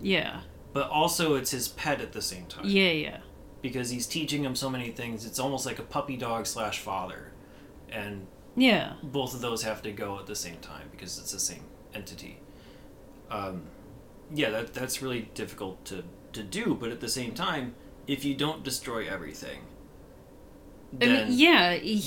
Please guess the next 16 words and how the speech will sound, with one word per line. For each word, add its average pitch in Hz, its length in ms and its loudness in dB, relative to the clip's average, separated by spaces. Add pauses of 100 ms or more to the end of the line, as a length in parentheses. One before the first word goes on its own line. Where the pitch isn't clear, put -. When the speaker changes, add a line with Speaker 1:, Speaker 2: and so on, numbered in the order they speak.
(140)
Speaker 2:
then - 160 10
Speaker 1:
you, - 60 8
Speaker 2:
that 139 240 6
Speaker 1:
you 214 120 8
have 240 80 6
Speaker 2:
increases 240 320 10
the 185 160 10
Speaker 1:
to, 165 80 6
Speaker 2:
chance 127 280 4
of 123 100 0
Speaker 1:
'cause 196 120 2
Speaker 2:
this, 185 280 4
Speaker 1:
it, - 60 -10 (400)
Speaker 2:
this 120 260 -2
world 113 420 0
becoming 101 640 -4